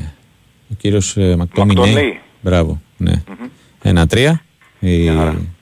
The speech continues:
Speaker 1: United στην, ε, Κωνσταντινούπολη.
Speaker 2: Μμμ.
Speaker 1: Και συνεχίζουμε.
Speaker 2: Αν με ρωτήσεις που θα κρυθεί, ξεκάθαρα στην περιφερειακή άμυνα.
Speaker 1: Μμμ.
Speaker 2: Δηλαδή, κατά πόσο ο Ολυμπιακός θα μπορέσει με την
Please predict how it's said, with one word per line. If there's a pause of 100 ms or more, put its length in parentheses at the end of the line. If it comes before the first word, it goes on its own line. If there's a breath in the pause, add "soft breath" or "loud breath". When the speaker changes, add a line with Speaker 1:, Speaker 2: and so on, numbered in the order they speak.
(380)
Speaker 1:
United
στην,
ε, (480 soft breath)
Κωνσταντινούπολη. (480)
Speaker 2:
Μμμ. (460 soft breath)
Speaker 1:
Και
συνεχίζουμε. (380)
Speaker 2:
Αν
με
ρωτήσεις
που
θα
κρυθεί, (260)
ξεκάθαρα
στην
περιφερειακή
άμυνα. (180)
Speaker 1:
Μμμ.
Speaker 2:
Δηλαδή,
κατά
πόσο
ο
Ολυμπιακός
θα
μπορέσει
με
την